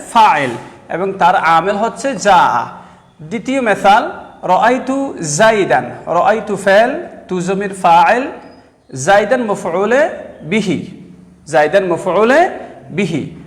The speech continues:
তো জাইদান মফউল হয়েছে এবং তার আমেল হচ্ছে রাআইতু ফেল। এরাবে, এ, তারপরে তৃতীয় উদাহরণে মারারতু ফেল, তু জমির ফাইল বা হরফে জার আর জাইদিন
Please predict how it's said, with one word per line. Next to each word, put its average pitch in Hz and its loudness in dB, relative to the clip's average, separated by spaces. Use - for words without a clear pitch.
তো 165 -6
জাইদান 202 2
মফউল 202 -2
হয়েছে 226 -2
এবং 185 -2
তার 190 4
আমেল 180 0
হচ্ছে 214 -2
রাআইতু 165 0
ফেল। 147 2
এরাবে, 180 2
এ, 147 -2
তারপরে 208 0
তৃতীয় 277 -4
উদাহরণে 190 2
মারারতু 214 2
ফেল, 208 2
তু 185 -4
জমির 202 -6
ফাইল 190 2
বা 160 6
হরফে 208 -2
জার 180 4
আর 147 0
জাইদিন 247 0